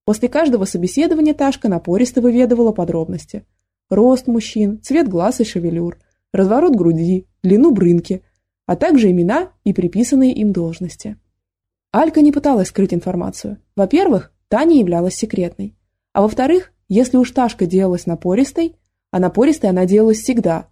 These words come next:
как только разговор касался мужчин. Проще было сдаться без боя. «Нормальные, обычные». И она описала внешности. «И ты никого не выбрала?»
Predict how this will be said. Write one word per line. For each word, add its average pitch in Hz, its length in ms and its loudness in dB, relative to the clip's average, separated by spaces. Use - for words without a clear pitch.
как 170 180 -6
только 262 300 2
разговор 180 380 0
касался 175 380 -6
мужчин. 185 420 -8
Проще 285 340 0
было 254 220 2
сдаться 226 320 -2
без 202 180 -4
боя. - 340 -10
«Нормальные, 214 680 0
обычные». 226 600 -2
И 190 60 -4
она 202 240 2
описала 185 400 -4
внешности. 180 680 -8
«И 277 140 4
ты 339 140 4
никого 339 360 2
не 339 140 6
выбрала?» 214 480 2